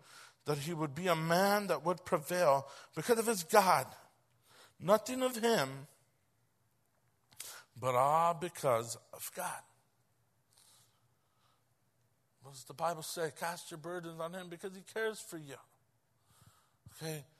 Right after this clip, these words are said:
Tonight, maybe some of you need to do that, need to give your burdens, need to give your worries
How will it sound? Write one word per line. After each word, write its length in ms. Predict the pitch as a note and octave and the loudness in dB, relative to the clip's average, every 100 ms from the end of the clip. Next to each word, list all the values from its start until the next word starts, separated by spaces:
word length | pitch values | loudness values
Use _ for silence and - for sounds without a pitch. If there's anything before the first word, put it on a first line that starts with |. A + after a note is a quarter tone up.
| _ _ _ _ - | _ _ _ _ -8
Tonight, 440 | E3 G3 G3+ E3 D#3+ | -2 2 2 2 -4
maybe 220 | F#3+ F#3 | -6 -6
some 280 | - G3+ G3 | -4 -2 -2
of 120 | F3 | -6
you 160 | F3+ F3 - - - | -8 -8 -14 -20 -14
need 160 | E3+ - | -12 -10
to 120 | F3+ | -8
do 160 | F#3+ G3 | -4 -2
that, 160 | D#3 | -2
need 160 | F3 F3 | -4 -6
to 60 | |
give 280 | D#3 F#3 F3+ | -6 -6 -6
your 100 | F3+ | -8
burdens, 520 | D#3+ F#3+ G3 F3+ D3+ | -6 -6 -6 -8 -10
need 100 | E3+ | -10
to 60 | E3 | -12
give 200 | E3+ E3+ | -12 -8
your 100 | F3+ | -6
worries 560 | F3 F#3 F#3 E3+ D3 | -2 -2 0 -4 -6